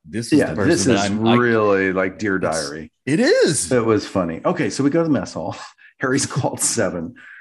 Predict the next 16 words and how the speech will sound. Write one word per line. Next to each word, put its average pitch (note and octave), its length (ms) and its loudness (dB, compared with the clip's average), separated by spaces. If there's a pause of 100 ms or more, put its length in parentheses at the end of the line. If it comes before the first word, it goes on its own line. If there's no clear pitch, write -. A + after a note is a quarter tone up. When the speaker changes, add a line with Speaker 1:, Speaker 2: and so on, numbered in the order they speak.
(140)
Speaker 2:
And C3 180 -2
I, D3 60 0
I D3 320 -2
wrote C#3 240 0
down, G2+ 340 -2
"Wow, F#2+ 580 -2
smooth C3 800 2
operator." F#2 720 -6 (300)
Like, C3 220 0
<laughs> - 160 -12
from - 440 -4
the G3+ 120 0
beginning, C3+ 580 0
you're A2 120 2
like, G#2+ 340 0 (500)
"Hey, F#3 540 -4